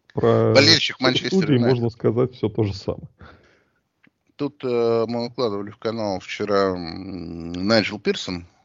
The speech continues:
Speaker 2: сообщил, что он обдумывает окон-, за завершение своей тренерской карьеры,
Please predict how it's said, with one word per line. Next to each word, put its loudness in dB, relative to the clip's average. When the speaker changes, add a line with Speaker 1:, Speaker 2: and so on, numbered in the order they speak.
Speaker 2:
сообщил, -6
что -8
он -4
обдумывает -4
окон-, -2
за 2
завершение 0
своей -6
тренерской -4
карьеры, -4